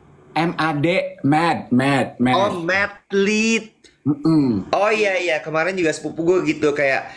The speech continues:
Speaker 2: "So how's the party, dude?" Lit, lit, lit.
Speaker 1: Lit.
Speaker 2: Gitu.
Speaker 1: Heeh, heeh. "Did you watch the concert last night?" Dude, mad
Speaker 2: Lit.
Speaker 1: lit. Mad lit. Mad lit.
Speaker 2: Oh gitu. Oh, mad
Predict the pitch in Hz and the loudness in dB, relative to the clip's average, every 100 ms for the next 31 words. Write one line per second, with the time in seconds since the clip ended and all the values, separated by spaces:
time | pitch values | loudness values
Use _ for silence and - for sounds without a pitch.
0 | - - - 226 226 233 226 220 220 233 | -20 -12 0 2 2 0 0 -2 -2 0
1 | 196 185 - 170 170 151 147 - - _ | 0 0 0 0 0 0 -2 -2 -8 _
2 | _ - 143 160 - - - 143 147 - | _ -2 0 0 -4 -20 -6 0 0 -2
3 | - 127 143 117 95 - _ 101 110 107 | -4 -2 0 0 -4 -14 _ -2 0 0
4 | 95 82 92 95 104 92 - - - - | -2 -2 -4 -2 0 0 -4 -10 -10 -4
5 | 147 208 202 175 165 151 165 170 220 180 | 0 2 0 0 0 0 0 0 0 2
6 | 170 165 185 185 117 98 156 190 185 180 | 2 0 0 0 0 2 4 6 6 4
7 | 165 135 156 156 147 139 151 139 123 - | 2 2 2 2 0 0 2 2 0 0
8 | 123 160 214 247 226 185 196 190 147 - | 0 2 2 0 0 2 2 4 2 -2
9 | - _ 101 123 135 107 113 101 - _ | -12 _ -4 -2 -2 0 2 0 -2 _
10 | _ - - _ _ _ - 202 202 208 | _ -20 -20 _ _ _ -2 -2 -2 -4
11 | - 160 170 190 185 170 139 98 - _ | 0 2 4 4 6 4 4 -2 -8 _
12 | - 107 - _ _ _ _ _ - - | -18 -18 -18 _ _ _ _ _ -20 -14
13 | - - 131 151 143 143 139 | -8 -2 0 0 0 -4 -4